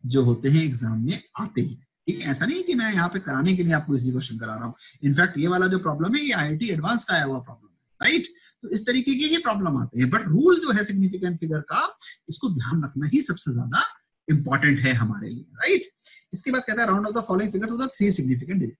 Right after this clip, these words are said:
तो पहले वाला हो गया हमारा फोर्टीन पॉइंट सेवन फ़ोर फ़ाइव, तो हमें सेवन तक round off करना है, यानी फ़ोर को हटा देना है। फ़ोर को हटा देंगे, फ़ोर फ़ाइव से छोटा है, इसलिए कितना बचेगा? फोर्टीन पॉइंट सेवन बचेगा, यानी ला-, जो डिजिट है वो अनचेंज रहेगी, ठीक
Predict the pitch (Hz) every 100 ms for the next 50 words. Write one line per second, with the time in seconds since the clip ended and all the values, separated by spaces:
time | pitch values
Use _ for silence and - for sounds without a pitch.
0 | - 160 156 165 185 190 190 180 190 185
1 | 185 196 - - 190 196 180 214 - 143
2 | 160 139 147 - _ _ _ _ _ 208
3 | 202 240 214 196 220 220 196 190 208 208
4 | 202 220 220 247 - 190 220 226 202 185
5 | 147 139 139 135 147 339 - _ _ _
6 | - 226 302 277 208 196 185 190 254 -
7 | 208 233 208 196 208 - 165 190 196 220
8 | 175 - 190 180 - 175 165 175 185 320
9 | - _ _ _ 151 - 180 196 160 175
10 | 175 139 170 175 165 175 196 180 151 156
11 | 165 - - 143 135 147 143 190 302 139
12 | 123 117 110 110 113 - _ _ _ -